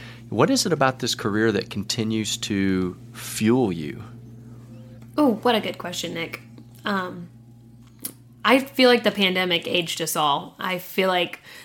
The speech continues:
Speaker 2: that made me, made me have to, I had to start making some really tough decisions, particularly as I got a new job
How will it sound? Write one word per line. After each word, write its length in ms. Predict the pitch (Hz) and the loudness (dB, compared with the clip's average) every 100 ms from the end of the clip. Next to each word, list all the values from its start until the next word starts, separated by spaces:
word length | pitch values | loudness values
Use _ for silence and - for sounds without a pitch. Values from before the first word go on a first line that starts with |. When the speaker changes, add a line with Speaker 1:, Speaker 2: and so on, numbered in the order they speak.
| - | -6
Speaker 2:
that 600 | 190 185 175 170 - - | -2 4 4 4 0 -2
made 1040 | 196 196 196 190 190 196 190 196 190 185 | 2 4 4 4 4 4 4 4 2 2
me, 520 | 190 180 175 175 180 - - - - _ _ - | 0 2 2 0 -4 -10 -20 -20 -20 _ _ 2
made 200 | 208 214 | 6 6
me 120 | 202 | 6
have 300 | 190 180 175 | 2 0 -2
to, 580 | - 190 180 175 165 175 - _ _ _ _ _ _ _ _ _ - | -2 0 0 0 -4 -8 -16 _ _ _ _ _ _ _ _ _ -6
I 60 | 185 | 2
had 160 | 247 269 | 4 4
to 60 | |
start 180 | - 247 | 4 4
making 220 | 220 240 | 4 2
some 200 | 226 202 | 2 4
really 240 | 190 190 190 | 4 4 2
tough 220 | 175 160 | -2 -6
decisions, 580 | 165 - - - - - | -6 -6 -6 -8 -6 -6
particularly 960 | - 190 196 202 190 190 185 180 - - | -4 -2 0 0 0 0 0 0 0 2
as 260 | 175 170 | 2 2
I 160 | - 180 | 0 0
got 220 | 180 180 | 2 2
a 40 | 175 | 0
new 200 | 170 165 | -2 -2
job 440 | 170 151 147 151 | 0 2 2 0